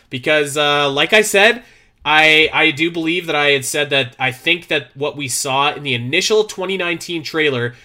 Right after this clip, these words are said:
where Link and Zelda were descending down and they find Ganon corpse, I was like, "I'm pretty sure that's gonna be the opening of the game," and that is exactly what it was. Although,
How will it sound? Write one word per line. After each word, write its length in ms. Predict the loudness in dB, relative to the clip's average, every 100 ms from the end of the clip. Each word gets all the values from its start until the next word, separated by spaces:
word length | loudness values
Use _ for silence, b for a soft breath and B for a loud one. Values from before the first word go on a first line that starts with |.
| b
where 160 | -8 -6
Link 220 | -6 -4
and 100 | -4
Zelda 320 | -2 -2 0
were 120 | -2
descending 500 | -4 -6 -6 -4 -4
down 320 | -2 0 0 -4
and 80 |
they 80 | -6
find 340 | -4 -2 -2 2
Ganon 360 | 4 4 0
corpse, 520 | -4 -4 -4 -6 -8 b b b b
I 160 | -4 -2
was 160 | -2
like, 140 | -4 -4
"I'm 120 | -6
pretty 220 | -2 0
sure 160 | 0 -2
that's 160 | -2
gonna 140 | -2 -2
be 80 | 0
the 80 |
opening 280 | 0 0 -6
of 100 | -6
the 40 | -2
game," 300 | 0 0 -2
and 80 |
that 100 | -2
is 160 | -2 -4
exactly 960 | -8 -4 0 0 0 -2 -2 -2 -4 -8
what 160 | -6 -6
it 100 | -4
was. 300 | -8 -10 -12 b b
Although, 680 | b -2 2 4 4 2 0